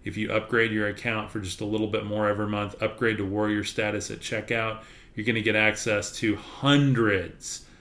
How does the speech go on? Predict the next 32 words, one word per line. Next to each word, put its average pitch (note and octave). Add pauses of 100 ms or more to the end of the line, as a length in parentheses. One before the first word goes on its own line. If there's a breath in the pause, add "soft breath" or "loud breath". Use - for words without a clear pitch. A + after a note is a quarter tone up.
(200 soft breath)
of G#2
video G#2
trainings. G2
The G#2+
one A2
I'm A2
up, A2+
I A2
just B2
uploaded A#2+
one A2+
yesterday. A2 (560 loud breath)
Um, F#2+ (640)
and B2
the A#2
one A#2
yesterday A#2
is G#2+
all A2
about G#2
manifesting G#2+
and G2+
materializing, F#2
probably G#2+
some G#2+
of G#2
the G2+
best G2
work G2
I've F2
put F#2
out. G2+